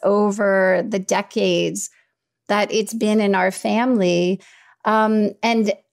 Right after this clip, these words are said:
you know, every generation has had it and enjoyed it and lovingly passed it down. My grandmother was the first person to write it down when I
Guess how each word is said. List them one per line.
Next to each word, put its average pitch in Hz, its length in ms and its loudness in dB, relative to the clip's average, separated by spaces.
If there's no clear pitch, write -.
you 247 120 2
know, 233 200 4
every 233 360 2
generation 214 1040 0
has 208 300 -2
had 196 400 -2
it 202 260 2
and 190 160 -2
enjoyed 180 480 2
it 180 260 2
and 185 240 0
lovingly 208 680 2
passed 185 600 -4
it 175 360 0
down. 190 720 0
My 262 880 2
grandmother 190 1040 2
was 202 540 2
the 208 100 0
first 247 520 -2
person 220 400 0
to 202 120 0
write 190 380 0
it 277 160 -2
down 190 280 0
when 185 140 0
I 190 200 0